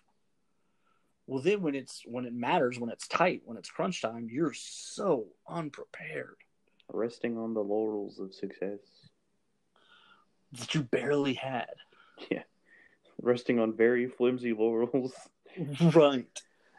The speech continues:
Speaker 1: And that's, I think that's kind of the big end result of all this is when these companies were, with, had their backs against the wall, they were just woefully unprepared. Woefully unprepared.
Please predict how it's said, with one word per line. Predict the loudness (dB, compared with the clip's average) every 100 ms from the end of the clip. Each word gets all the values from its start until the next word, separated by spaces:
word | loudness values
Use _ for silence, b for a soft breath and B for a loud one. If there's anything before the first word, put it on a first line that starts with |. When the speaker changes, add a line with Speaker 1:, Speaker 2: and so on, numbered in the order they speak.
| b
Speaker 1:
And | -6 2
that's, | 4 4 -2 -4
I | -4
think | -4 0
that's | 0 0
kind | -4 -4
of |
the | -6
big | -2 -2 -2
end | -6
result | -4 -2 -2 -2
of | -4
all | -4 -2
this | -6 -8
is | -14 -16 -18 -20 _ _ _ _ _ _ _ _ _ _ _ _ _ _ _ _ _ _ _ _ _
when | -8 -6
these | -6
companies | -4 -6 -4 -6 -6
were, | -8 -6
with, | -8 -8 -6
had | -4
their | -2
backs | -2 -2 -2
against | -4 -6 -4
the |
wall, | -2 0 0 -2 -8 _ _ _ _ _ _ _ _ _ _ _ _ -6
they | -2
were | -2
just | -4 -4
woefully | 0 0 0 0 0
unprepared. | -2 -4 -2 -4 -8 -20 _ b b b _ _ _ -18 -18 _ _ _ _
Woefully | -8 0 2 2 -6
unprepared. | -6 -10 -10 -10 -10